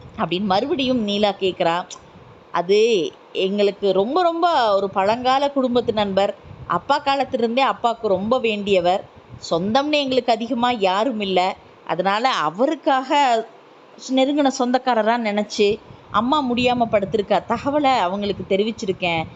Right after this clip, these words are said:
அவ்வளவுதான், மத்தபடி ஒண்ணும் இல்ல" அப்படின்னு ரொம்ப அதிக சிரத்தை இல்லாதவன் போல சொல்றேன். மிஸ்டர் செல்லப்பா இந்த ஊர்ல இருந்ததே எனக்கு தற்செயலா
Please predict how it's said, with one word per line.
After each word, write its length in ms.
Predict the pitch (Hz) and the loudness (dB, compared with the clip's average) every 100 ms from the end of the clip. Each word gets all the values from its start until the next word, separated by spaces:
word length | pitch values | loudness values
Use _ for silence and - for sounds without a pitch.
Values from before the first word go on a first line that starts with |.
| - - | -18 -10
அவ்வளவுதான், 800 | 151 165 202 285 311 311 311 202 | -8 -6 0 2 2 2 0 0
மத்தபடி 480 | 165 - 285 339 370 | -2 -2 -2 2 2
ஒண்ணும் 240 | 277 262 | 2 2
இல்ல" 360 | 226 202 190 165 - - - - | 0 0 0 -2 -8 -20 -18 -4
அப்படின்னு 680 | 285 294 311 320 254 202 - - - | -2 0 0 2 2 0 -2 -14 -8
ரொம்ப 300 | - 349 359 | -2 0 2
அதிக 300 | 302 240 277 | 0 0 -2
சிரத்தை 400 | 311 247 247 269 | -2 0 0 -2
இல்லாதவன் 520 | 247 233 214 208 202 196 | 0 2 2 0 -2 0
போல 220 | 208 202 | 2 2
சொல்றேன். 540 | 196 175 175 160 165 - - - - - - - - | 0 -2 0 0 -2 -8 -18 -16 -16 -18 -20 -20 -8
மிஸ்டர் 500 | 320 - 330 330 302 | -6 -6 -4 0 2
செல்லப்பா 400 | 370 339 349 311 | 0 0 2 2
இந்த 280 | 262 254 | 0 2
ஊர்ல 340 | 240 262 359 311 | 2 2 2 2
இருந்ததே 680 | 269 269 262 262 285 214 | 2 0 0 2 2 2
எனக்கு 400 | 240 240 254 277 262 | 0 -2 -2 -2 0
தற்செயலா 880 | 302 - 453 392 320 311 247 185 | -4 -2 0 2 2 2 2 0